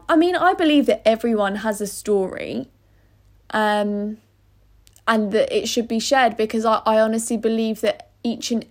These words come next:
every person's story has the power to change at least someone else's life. So that's why I'm really passionate about sharing my own story. And that's why I wanna give this platform to as many people as I can,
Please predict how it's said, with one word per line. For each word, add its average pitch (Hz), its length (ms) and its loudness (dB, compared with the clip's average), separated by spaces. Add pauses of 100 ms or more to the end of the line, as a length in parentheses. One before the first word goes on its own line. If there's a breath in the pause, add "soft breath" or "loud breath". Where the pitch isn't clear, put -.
every 220 400 0
person's 208 640 -4
story 220 500 -2
has 196 380 -6
the 214 120 -10
power 208 440 0
to 202 160 -12
change 196 360 -4
at 190 160 -4
least 190 260 -6
someone 185 340 -4
else's 180 360 -8
life. - 460 -10
So 202 560 -2 (560 loud breath)
that's - 240 -2
why 285 220 6
I'm 269 100 2
really 247 160 2
passionate 233 400 -4
about 208 240 0
sharing 202 300 0
my 208 180 0
own 233 140 0
story. 220 640 -4 (720)
And 262 100 -4
that's 262 200 -2
why 285 80 6
I - 20 4
wanna 269 160 0
give 247 160 2
this 233 160 -4
platform 214 680 -2 (400 loud breath)
to 247 100 2
as 233 100 2
many 285 200 2
people 262 280 0
as 233 100 -2
I 220 120 4
can, 285 680 0